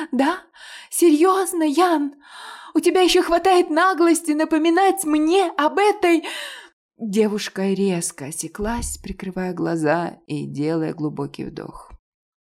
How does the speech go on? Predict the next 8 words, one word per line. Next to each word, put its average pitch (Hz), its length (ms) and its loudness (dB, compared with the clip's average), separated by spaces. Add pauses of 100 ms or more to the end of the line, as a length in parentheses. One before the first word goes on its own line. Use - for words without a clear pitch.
(120)
«Не 214 240 -4
думай, 185 580 -4 (300)
что - 220 -4
последний 220 520 -2
год 208 300 0
дался 220 420 0
мне 226 240 2
легко. 226 600 -2